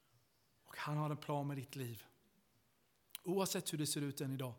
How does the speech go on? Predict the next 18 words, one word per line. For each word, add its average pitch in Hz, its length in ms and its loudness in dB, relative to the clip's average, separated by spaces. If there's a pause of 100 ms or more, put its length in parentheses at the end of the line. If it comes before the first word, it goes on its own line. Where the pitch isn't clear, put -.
(540)
så - 160 -10
tänk 147 300 -2
att 120 200 -8
allt 196 320 -2
som 160 280 2
du 143 80 0
har 147 80 0
varit 139 160 -4
med 135 180 2
om 123 240 -2
väver 143 480 -2
Gud 120 340 -6
in 139 400 2 (800)
till 226 380 12
hans 175 520 10
ära, 127 460 10 (640)
till 190 340 12
hans, 156 520 12